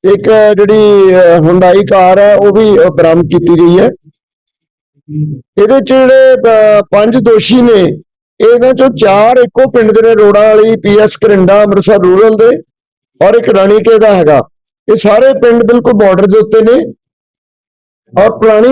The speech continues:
ਬੈਕਗ੍ਰਾਉਂਡ ਕਾਫੀ ਹੈ ਨਾ, ਅਹ, ਵਿੱਚੋਂ ਕਾ-, ਅਹ, ਜਿਹੜੇ ਮੇਨ ਹੈਗਾ ਸਿਮਰਨਜੀਤ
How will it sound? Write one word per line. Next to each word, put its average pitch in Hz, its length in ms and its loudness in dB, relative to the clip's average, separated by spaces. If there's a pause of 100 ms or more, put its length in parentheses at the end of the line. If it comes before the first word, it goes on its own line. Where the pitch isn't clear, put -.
ਬੈਕਗ੍ਰਾਉਂਡ 220 560 0
ਕਾਫੀ 233 360 0
ਹੈ 240 80 2
ਨਾ, 226 300 0 (440)
ਅਹ, 170 460 0
ਵਿੱਚੋਂ 175 340 -2
ਕਾ-, 180 300 0
ਅਹ, 175 40 0
ਜਿਹੜੇ 180 340 0 (760)
ਮੇਨ 214 460 0
ਹੈਗਾ 214 420 0
ਸਿਮਰਨਜੀਤ 220 580 0